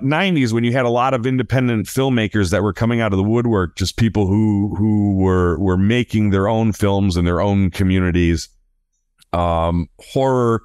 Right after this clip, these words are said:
was the driving force for a lot of them. Um, you know, you do have,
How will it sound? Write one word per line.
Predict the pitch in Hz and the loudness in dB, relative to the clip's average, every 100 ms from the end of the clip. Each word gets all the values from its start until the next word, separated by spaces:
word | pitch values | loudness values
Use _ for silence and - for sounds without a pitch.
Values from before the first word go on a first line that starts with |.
| _ _ | _ _
was | 95 113 98 | -2 0 0
the | 101 | -2
driving | 101 120 113 104 | 0 0 0 0
force | 92 - 143 165 151 | -2 -2 0 0 -2
for | 104 | -2
a | 85 | 0
lot | 80 76 | 0 0
of | 76 | -2
them. | 67 69 67 _ _ _ _ - | -2 -4 -4 _ _ _ _ -4
Um, | 92 87 82 82 82 78 _ _ | -2 0 0 0 0 -2 _ _
you | 110 101 | -2 0
know, | 92 | 2
you | 92 | 2
do | 92 107 | 2 2
have, | 101 95 | 2 2